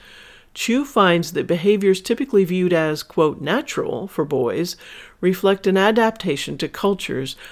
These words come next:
that require boys to be stoic, competitive, and aggressive if they are to be accepted as real boys. Yet even as boys begin to reap the social benefits of aligning with norms of masculine behavior,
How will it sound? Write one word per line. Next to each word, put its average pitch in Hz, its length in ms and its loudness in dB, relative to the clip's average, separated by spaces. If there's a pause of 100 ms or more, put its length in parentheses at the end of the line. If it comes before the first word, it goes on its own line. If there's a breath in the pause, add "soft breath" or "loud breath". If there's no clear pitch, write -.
(100)
that 156 180 0
require 180 500 4
boys 170 380 2
to - 100 -6
be 156 140 -6
stoic, 165 560 -2 (360)
competitive, 165 800 -4 (380 soft breath)
and 160 120 -4
aggressive 165 560 0
if 156 140 -10
they 165 140 -2
are 151 100 -2
to 143 120 -10
be 156 120 -4
accepted 190 640 -4 (420 soft breath)
as 151 460 -4 (100)
real 165 420 0
boys. - 640 -8 (580 soft breath)
Yet 180 200 4
even 247 220 0
as 277 180 0
boys 180 320 4
begin 156 280 -4
to 156 160 -2
reap 175 260 -4
the 165 80 -8
social 175 360 -2
benefits - 680 -6 (400 soft breath)
of 170 120 4
aligning 185 720 4
with 147 200 -10
norms 175 340 4
of 160 120 -2
masculine 156 540 -2
behavior, 170 600 0